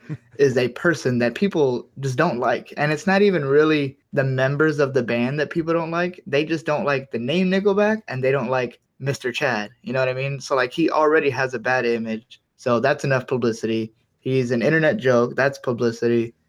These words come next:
Speaker 2: Now he's talking shit about Corey Taylor and his band, so that's more publicity for him. And it's like, you know, like, are you fucking kidding me? Like, what is it that you have to do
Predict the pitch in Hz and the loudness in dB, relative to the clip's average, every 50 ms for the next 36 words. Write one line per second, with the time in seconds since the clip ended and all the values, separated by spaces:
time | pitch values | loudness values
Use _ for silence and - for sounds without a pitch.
0 | _ _ - 131 143 160 156 143 139 135 143 - 143 139 139 131 127 117 - 143 | _ _ -4 0 0 2 4 4 4 2 2 0 -2 0 0 -2 -4 -2 0 2
1 | 131 131 127 131 127 113 - - - - 139 135 131 127 - 147 135 135 127 123 | 2 2 2 2 0 0 -2 -6 -2 0 0 0 0 -2 -2 -2 0 0 0 0
2 | 123 120 117 120 117 120 127 135 135 123 120 117 113 110 - - 120 120 120 131 | 0 -2 -2 -4 -6 -4 -4 -4 -2 0 -2 -2 -4 -6 -6 -4 -4 -2 0 0
3 | 131 131 - - 135 135 143 143 139 - - 117 123 123 117 120 - 117 120 117 | -2 -2 -4 -4 -2 0 0 0 0 -4 -8 -8 -4 -4 -4 -4 -2 -4 -4 -4
4 | - - 120 120 120 120 120 120 123 123 113 - 127 120 117 117 - _ _ _ | -4 -4 -2 -2 -2 0 -2 -2 -4 -4 -6 -4 -2 -2 -2 -4 -6 _ _ _
5 | _ - 131 131 131 123 123 120 135 135 131 123 - 147 147 143 139 120 120 135 | _ -8 -4 -2 -2 0 0 0 2 2 2 2 2 0 0 0 0 -6 -2 -2
6 | 135 135 135 131 127 120 123 120 135 139 147 151 151 139 139 139 - 127 127 131 | -2 -2 0 0 0 0 0 2 4 4 6 6 4 2 0 -2 0 0 -2 0
7 | 139 139 127 139 139 131 - 135 127 117 135 135 135 127 120 117 117 | 0 -2 0 -2 -2 -4 -4 -8 -6 -4 -2 -2 0 0 0 0 -2